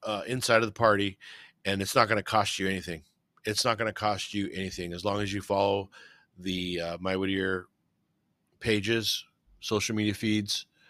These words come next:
and you're a, a true follower, you're gonna get a chance to win one of those wristbands and be a part of the pizza party.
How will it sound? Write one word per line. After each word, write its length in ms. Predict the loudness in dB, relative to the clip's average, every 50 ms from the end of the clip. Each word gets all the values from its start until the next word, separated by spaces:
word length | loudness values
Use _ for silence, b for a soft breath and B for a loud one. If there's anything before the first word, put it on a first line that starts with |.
| b b b b _ _ -8
and 300 | -6 -6 -4 -4 -4 -4
you're 220 | -2 -2 0 0
a, 300 | 0 0 0 -2 -2 -6 -8 -10 _
a 60 | -8 -6
true 220 | -2 0 0 0
follower, 600 | 4 8 8 10 10 10 8 8 6 4 2 -2 _ _ _ _ _ _ _ _ _ _ _
you're 220 | 2 4 4 4
gonna 140 | 6 4 2
get 120 | 2 2 0
a 40 |
chance 460 | 0 2 2 2 2 2 2 0 -4 -4
to 140 | -2 -4
win 460 | -2 0 2 2 4 4 4 2 2 2
one 120 | 2 2
of 60 | 2
those 200 | 0 0 0 0
wristbands 640 | 0 0 -2 -2 -2 -2 -4 -4 -4 -4 -6 -8 -8
and 140 | -8 -8
be 80 | -8 -8
a 60 | -10
part 260 | -8 -6 -4 -4 -4
of 100 | -4 -6
the 100 | -10 -14
pizza 320 | -14 -12 -10 -10 -8 -10 -10
party. 480 | -8 -6 -6 -4 -4 -4 -6 -8 -10